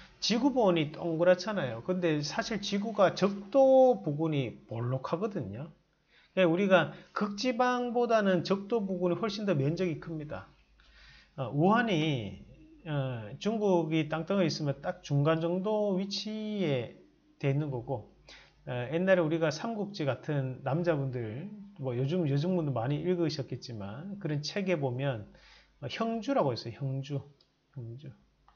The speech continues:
어, 여기 이제 교통 또는 이제 모든 문물이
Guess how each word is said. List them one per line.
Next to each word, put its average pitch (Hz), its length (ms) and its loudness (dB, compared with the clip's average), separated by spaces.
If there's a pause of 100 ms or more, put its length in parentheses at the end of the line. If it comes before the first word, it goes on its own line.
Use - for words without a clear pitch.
(1080)
어, - 180 -18 (1040)
여기 196 160 4
이제 156 160 2
교통 202 840 0
또는 185 360 2
이제 139 200 0
모든 170 680 2 (360)
문물이 180 1500 0